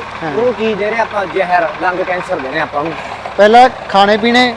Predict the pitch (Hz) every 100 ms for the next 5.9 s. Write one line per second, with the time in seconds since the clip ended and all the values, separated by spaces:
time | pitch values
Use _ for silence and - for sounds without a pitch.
0 | - 202 233 254 254 247 - - 185 180
1 | 190 208 190 185 175 147 147 143 - 196
2 | 220 226 214 220 190 190 196 202 208 220
3 | 214 226 254 214 220 214 220 226 226 226
4 | 220 262 254 262 277 269 240 254 254 247
5 | 233 240 233 233 233 240 240 240 262